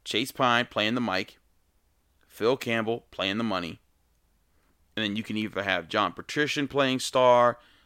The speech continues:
You can see about Brandon George 'cause he's pretty athletic. See if Bengali Kamara grows in there. He's a sophomore. There's also Leslie Smith.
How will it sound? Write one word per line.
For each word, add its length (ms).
You 80
can 120
see 180
about 320
Brandon 320
George 420
'cause 140
he's 180
pretty 280
athletic. 480
See 180
if 160
Bengali 420
Kamara 560
grows 320
in 60
there. 140
He's 160
a 40
sophomore. 760
There's 120
also 220
Leslie 320
Smith. 500